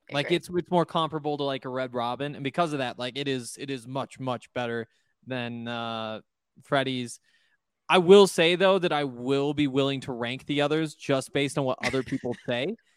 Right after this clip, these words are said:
Speaker 3: There we go.
Speaker 1: Um, and we're going to go Whataburger and then Culver's and then In-N-Out.
Speaker 2: Oh.
Speaker 1: Um, just based on, like, who says that they like the,
Speaker 2: <laughs>
Speaker 1: the things.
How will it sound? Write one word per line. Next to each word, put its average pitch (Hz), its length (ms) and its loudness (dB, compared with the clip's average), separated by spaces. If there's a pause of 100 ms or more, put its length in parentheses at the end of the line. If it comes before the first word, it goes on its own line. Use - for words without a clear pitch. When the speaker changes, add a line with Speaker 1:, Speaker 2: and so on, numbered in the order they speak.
(100)
Speaker 3:
There 160 100 2
we 156 100 0
go. - 120 -4
Speaker 1:
Um, 139 460 0 (200)
and 160 160 0
we're 190 140 4
going 214 240 6
to 202 80 -4
go 180 580 4
Whataburger 180 920 2 (140)
and 151 200 -4
then 151 340 -4
Culver's 135 1000 0
and 135 160 -10
then 143 240 -4
In-N-Out. 196 600 -4 (380)
Speaker 2:
Oh. 196 440 -2
Speaker 1:
Um, 120 180 -10 (380)
just 254 240 2
based 233 300 4
on, 226 120 4
like, 180 200 0
who 196 300 0
says 156 520 -2
that 156 160 -8
they 143 140 0
like 123 520 -8 (540)
the, 175 380 2
Speaker 2:
<laughs> 165 40 -16
Speaker 1:
the 185 120 2
things. 226 600 -2